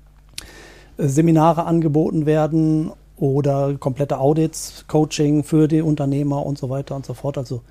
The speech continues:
da gibt's sicherlich jede Menge Möglichkeiten, um, ähm, einen Nutzen für beide Seiten zu haben. Ähm, wichtig ist dabei aber der Mehrwert, dass beide Seiten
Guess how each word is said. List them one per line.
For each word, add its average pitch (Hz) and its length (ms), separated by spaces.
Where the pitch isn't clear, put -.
da 143 120
gibt's - 180
sicherlich 147 300
jede 151 180
Menge 151 220
Möglichkeiten, 151 840
um, 143 480
ähm, 131 380
einen 143 220
Nutzen 180 360
für 165 140
beide 151 320
Seiten 147 340
zu 139 140
haben. 151 480
Ähm, 139 400
wichtig 156 260
ist 139 120
dabei 143 220
aber 131 380
der 123 100
Mehrwert, 151 720
dass 127 340
beide 160 300
Seiten 156 540